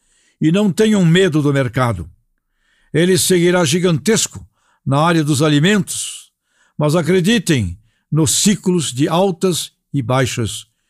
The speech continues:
incluindo câmbio, o que dificilmente alguém consegue prever com exatidão. Meu desejo para a próxima safra?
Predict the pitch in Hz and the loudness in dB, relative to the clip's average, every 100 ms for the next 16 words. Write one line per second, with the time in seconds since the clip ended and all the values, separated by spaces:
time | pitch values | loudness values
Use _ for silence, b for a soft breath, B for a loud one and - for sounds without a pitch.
0 | _ - 143 113 139 151 143 - 156 165 | _ -4 -2 0 0 2 0 0 0 0
1 | 113 117 98 - _ _ _ _ _ 151 | 0 -4 -6 -16 _ _ _ _ _ -6
2 | 139 170 175 123 220 - 220 - 233 160 | -2 0 2 2 0 0 -2 0 0 0
3 | 165 156 160 139 147 139 147 120 135 131 | 0 0 -2 0 -2 -2 -4 -2 -2 -2
4 | 123 127 _ _ _ - 220 151 147 143 | -2 -6 _ _ _ -4 0 2 2 2
5 | 107 - _ _ _ - 139 131 123 285 | -2 -10 _ _ _ -4 -2 -2 -4 -6
6 | 120 117 113 104 90 80 69 _ _ _ | -4 -4 -4 -6 -6 -8 -10 _ _ _
7 | _ _ _ _ _ _ _ 135 147 143 | _ _ _ _ _ _ _ -2 0 0
8 | 127 175 202 143 113 147 135 160 156 - | 2 2 2 0 -2 -2 -2 -2 -2 -2
9 | 143 - 214 214 208 156 90 | -4 -2 -2 -2 0 0 -2